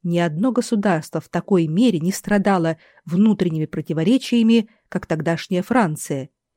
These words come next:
и нигде не было такой глубокой пропасти между общественным сознанием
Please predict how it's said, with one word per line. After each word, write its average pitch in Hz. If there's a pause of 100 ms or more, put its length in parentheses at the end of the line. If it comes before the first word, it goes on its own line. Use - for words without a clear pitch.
(340)
и 208
нигде 233
не 185
было 160
такой 185
глубокой 180
пропасти 156 (220)
между 160
общественным 160
сознанием 233